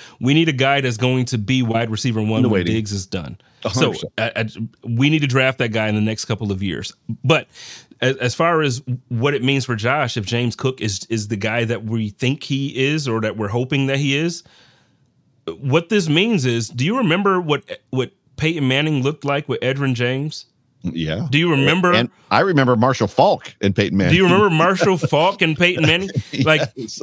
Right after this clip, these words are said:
Speaker 1: now, Josh isn't Peyton. And
Speaker 2: No.
Speaker 1: I don't wanna make it seem like I'm, I'm comparing the two.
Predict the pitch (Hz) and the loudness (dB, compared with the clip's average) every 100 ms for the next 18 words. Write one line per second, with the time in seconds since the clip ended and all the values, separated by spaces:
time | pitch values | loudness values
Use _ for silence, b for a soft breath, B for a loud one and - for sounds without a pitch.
0 | 170 202 170 101 - _ - B B 147 | 2 4 4 0 -12 _ -20 B B -2
1 | 120 165 190 214 190 170 180 180 110 - | 2 2 2 0 0 2 2 0 -2 -8
2 | _ _ _ _ - 127 147 170 170 160 | _ _ _ _ -4 0 2 2 4 4
3 | 165 165 135 175 175 156 147 143 143 127 | 2 0 0 0 2 2 2 0 0 -2
4 | 131 139 127 151 156 139 131 160 147 | 0 0 0 0 2 0 -2 -2 -2